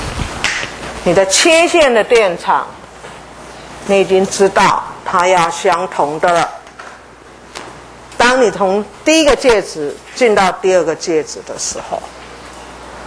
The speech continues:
那再来，你想要看的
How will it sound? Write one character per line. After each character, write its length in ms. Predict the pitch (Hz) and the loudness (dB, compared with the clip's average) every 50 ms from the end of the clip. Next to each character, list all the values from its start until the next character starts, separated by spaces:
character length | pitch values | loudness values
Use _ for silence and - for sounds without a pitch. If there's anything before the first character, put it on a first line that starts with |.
| - - - - - - - - - - - - - | -16 -16 -12 -10 -10 -10 -8 -10 -10 -10 -8 -4 0
那 240 | 269 311 311 302 - - - - - - - - - - - - - | 2 4 4 4 2 0 -4 -8 -10 -16 -18 -20 -20 -18 -10 -2 0
再 220 | - 427 415 370 | 2 2 4 4
来， 280 | 330 262 226 226 226 233 - - - - - - _ - - - - - - | 4 4 4 4 2 0 -2 -8 -18 -20 -20 -20 _ -20 -20 -20 -20 -12 -2
你 120 | - 247 330 | 0 2 2
想 300 | 320 370 254 208 202 233 | 4 4 4 4 4 2
要 100 | 277 269 | 0 0
看 340 | 269 - - 349 311 277 | -2 -2 0 0 2 2
的 240 | 254 233 208 185 - | 0 0 0 -2 -2